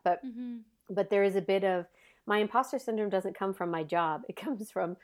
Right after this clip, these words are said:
Speaker 1: my identity, where it's like,
Speaker 2: Mm.
Speaker 1: you let that lie dead
Speaker 2: Mm-hmm.
Speaker 1: in you for so long. And it was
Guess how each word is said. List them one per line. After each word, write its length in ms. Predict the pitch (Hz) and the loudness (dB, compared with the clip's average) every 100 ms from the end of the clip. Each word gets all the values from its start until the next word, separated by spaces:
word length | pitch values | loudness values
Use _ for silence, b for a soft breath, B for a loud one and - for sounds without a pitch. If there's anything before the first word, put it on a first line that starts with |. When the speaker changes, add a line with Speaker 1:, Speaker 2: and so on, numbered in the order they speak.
| b - | b -6
Speaker 1:
my 160 | 175 165 | -4 -2
identity, 680 | 170 160 170 165 175 - 196 | -4 -4 -6 -6 -8 -8 -10
where 140 | - 180 | -8 -8
it's 120 | 285 | -6
like, 140 | 170 | -6
Speaker 2:
Mm. 320 | 254 160 156 170 | -6 -10 -8 -4
Speaker 1:
you 280 | 208 269 - | -4 -4 -6
let 300 | 185 196 220 - | -8 -6 -10 -10
that 200 | 220 - | -10 -8
lie 340 | 185 180 190 190 - | -6 -6 -4 -4 -2
dead 360 | 190 170 147 _ _ _ _ _ _ 226 | 0 0 -2 _ _ _ _ _ _ -14
Speaker 2:
Mm-hmm. 300 | 208 220 214 | -12 -10 -4
Speaker 1:
in 260 | 208 202 202 | 0 2 2
you 320 | 180 160 151 - _ | 2 0 -4 -12 _
for 160 | - | -4
so 260 | 170 - 185 | -4 0 -2
long. 460 | 175 170 165 160 156 _ - | 0 -4 -4 -6 -10 _ -2
And 100 | 190 | 2
it 120 | 202 | 2
was 180 | 202 156 | 2 -2